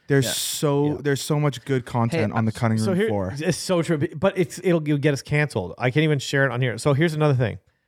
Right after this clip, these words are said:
Speaker 3: Uh, so a lot of people don't know this about Chris, but Chris is actually Italian. His last name is Palmieri. It's not Palmer.
Speaker 2: Mm-hmm.
Speaker 3: That's just
Speaker 2: They
Speaker 3: we
Speaker 2: dropped the I.
Speaker 3: Yeah, he got Angli-, Angli-, anglicized. Um,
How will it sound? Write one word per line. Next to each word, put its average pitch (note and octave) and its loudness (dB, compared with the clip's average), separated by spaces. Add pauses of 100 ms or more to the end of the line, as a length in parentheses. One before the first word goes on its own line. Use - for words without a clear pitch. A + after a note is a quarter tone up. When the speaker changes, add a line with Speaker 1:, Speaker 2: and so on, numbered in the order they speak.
(280)
Speaker 3:
Uh, A#2 4 (420)
so C3 0 (360)
a - -6
lot E3+ 2
of A3 -2
people G3 2
don't B2+ 0
know D3 4
this D#3 2
about G#2 -4
Chris, D#3+ 0
but - -12
Chris D#3+ 0
is B2 0
actually G#2+ -2
Italian. A2 -4 (580)
His C3 -2
last C#3+ 2
name D3 0
is A#2+ -2
Palmieri. A#2 0 (140)
It's A#2+ -10
not C3 -2
Palmer. A#2 -2 (100)
Speaker 2:
Mm-hmm. B2+ -20 (100)
Speaker 3:
That's B2 -4
just - -6
Speaker 2:
They A#2+ -8
Speaker 3:
we A#2+ 0
Speaker 2:
dropped A2+ -2
the A2 -2
I. A2+ 0
Speaker 3:
Yeah, A#2 2
he A#2+ 0
got B2 4
Angli-, A#2 0
Angli-, A#2+ -4 (320)
anglicized. G#2+ -8 (420)
Um, A2 -2